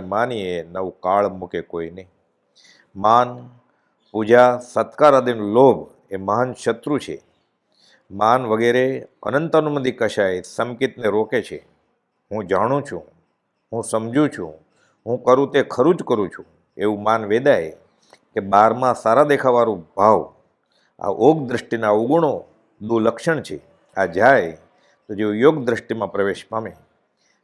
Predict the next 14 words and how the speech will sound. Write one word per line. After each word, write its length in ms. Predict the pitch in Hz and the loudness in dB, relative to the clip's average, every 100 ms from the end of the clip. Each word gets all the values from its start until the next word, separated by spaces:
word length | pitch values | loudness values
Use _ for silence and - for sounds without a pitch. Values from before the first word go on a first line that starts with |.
| _ 113 | _ 4
ત્યારબાદ 460 | 113 107 101 110 | 4 4 2 4
જ 120 | 160 131 | 4 2
વૃત્તિ 380 | 113 123 - | -4 -6 -6
કાબૂમાં 500 | 113 101 98 104 104 | -2 0 0 -4 -4
આવે, 200 | 120 117 80 - _ _ _ _ _ _ _ _ | -2 -4 -8 -16 _ _ _ _ _ _ _ _
મોક્ષ 420 | 95 104 131 147 - | -6 2 4 4 0
સાથે 240 | 110 101 | -2 -2
જોડાણ 380 | 87 95 104 98 | 0 2 2 0
સંભવે. 420 | 87 92 90 101 85 _ _ _ _ _ _ _ _ _ - | -8 -10 -8 -8 -8 _ _ _ _ _ _ _ _ _ -4
માન 300 | 104 127 143 | 2 4 4
આદિક 300 | 135 135 - | 2 -2 -4
શત્રુ 420 | 127 - - 113 | -4 -4 -4 -4
મહા, 380 | 104 101 117 123 123 _ _ _ _ _ - | -2 0 0 -2 -8 _ _ _ _ _ -6
આત્મસિદ્ધિ 560 | 104 - 120 110 113 | -6 -4 -8 -4 -2